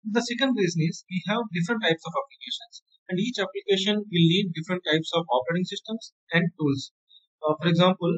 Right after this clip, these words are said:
some applications may, may run on Linux, or some applications may, uh, build on only Windows machines where we have batch files, et cetera.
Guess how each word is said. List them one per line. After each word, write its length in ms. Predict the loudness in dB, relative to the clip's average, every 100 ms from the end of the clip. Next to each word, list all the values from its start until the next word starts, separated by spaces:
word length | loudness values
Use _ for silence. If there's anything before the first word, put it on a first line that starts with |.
| -4
some 240 | -2 2
applications 560 | 2 2 0 0 -2 -2 -2
may, 80 | -2
may 160 | 2 4
run 160 | 4 2
on 80 |
Linux, 560 | 2 2 0 -4 -16 -18 _ _
or 80 | -8
some 240 | 0 4 4
applications 560 | 2 0 -2 0 0
may, 320 | 2 2 2 -2
uh, 160 | 0 0 2
build 160 | 2 4
on 80 | 2 2
only 240 | 4 4
Windows 320 | 4 0 -2
machines 400 | -4 -18 -20 -8
where 160 | 0 2
we 160 | 2
have 160 | 0 -2
batch 240 | 0 -2
files, 240 | -4 -10 -10
et 80 | -16
cetera. 280 | -20 _